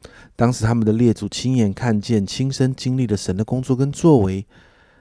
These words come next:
但是呢，在旷野仍然不相信神，在那里为喝水跟摩西争吵这个事件。那神称这样的行为叫做试探神，所以在，呃，在那一个世代啊，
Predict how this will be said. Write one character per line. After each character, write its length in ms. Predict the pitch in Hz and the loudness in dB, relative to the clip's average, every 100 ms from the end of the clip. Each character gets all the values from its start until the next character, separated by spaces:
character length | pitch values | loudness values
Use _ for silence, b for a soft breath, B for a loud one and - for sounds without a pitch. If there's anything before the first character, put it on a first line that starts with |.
| b _ | b _
但 260 | - 170 151 | 0 2 2
是 260 | 135 - 143 | -2 -4 -2
呢， 120 | 120 | 0
在 140 | 127 | -2
旷 240 | - 135 110 | -4 -4 -2
野 100 | 87 | -2
仍 260 | 95 117 | -4 -4
然 180 | 139 110 | -2 -2
不 100 | 110 | -2
相 220 | 110 107 | -2 -4
信 180 | 110 104 | -2 -4
神， 300 | 92 - 82 - B B B | -2 -6 -8 -12 B B B
在 160 | - 117 | 0 4
那 140 | 123 | 4
里 100 | 101 | 2
为 180 | 101 113 | 4 2
喝 340 | 101 - 143 143 | 2 0 2 2
水 260 | - 80 | 2 -2
跟 180 | - 104 | -2 -2
摩 300 | 104 87 98 | -2 0 -2
西 260 | - 107 107 | -4 -6 -6
争 320 | - 120 127 | -2 -2 -2
吵 320 | - - - | -6 -10 -12
这 140 | - | -10
个 80 | 92 | -10
事 180 | - - | -8 -10
件。 220 | - 95 - _ _ _ _ b b b _ | -4 -6 -6 _ _ _ _ b b b _
那 100 | 101 | -8
神 240 | - 107 | -2 -2
称 220 | - 156 | 0 -2
这 100 | 156 | 0
样 60 | 151 | 0
的 60 | 113 | 0
行 280 | - 98 | -2 -2
为 160 | 107 90 | -2 -2
叫 180 | - 95 | -2 -6
做 140 | 92 | -4
试 220 | - - | -8 -8
探 200 | - 85 | -6 -8
神， 320 | 76 - - - B B B B B | -8 -10 -10 -18 B B B B B
所 320 | - - 120 | -10 -2 0
以 100 | 156 | 0
在， 180 | - 120 104 104 104 B B B | 0 -2 -2 -4 -6 B B B
呃， 200 | 95 90 | -2 -2
在 180 | - 123 | 0 0
那 260 | 107 139 143 | 2 2 0
一 80 | |
个 140 | 135 104 | 2 0
世 240 | - 117 | 0 -2
代 240 | 95 101 82 | -2 -2 -4
啊， 180 | - | -10